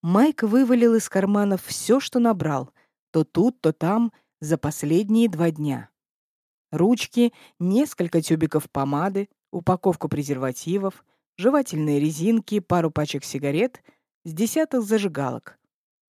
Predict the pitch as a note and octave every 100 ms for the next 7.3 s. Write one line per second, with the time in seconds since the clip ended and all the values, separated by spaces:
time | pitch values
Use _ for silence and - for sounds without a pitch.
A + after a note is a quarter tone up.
0 | _ - E3+ D#3+ D3 C#3+ - C4 B3 G#3
1 | - G#3 - F3+ E3+ E3 D#3 D3 - C#3
2 | C#3 - F3+ A#3+ - _ _ _ _ -
3 | G3 G#3 D#4+ D#4 G3+ F#3+ G#3 - G3+ -
4 | F3+ C3+ - - - G#2+ _ _ _ _
5 | _ _ _ _ F#3 E3+ F3+ F3+ F3 F3+
6 | F3+ F3+ F#3 F#3+ F#3 G3 G#3 F#3+ F#3 G#3
7 | B3+ C#3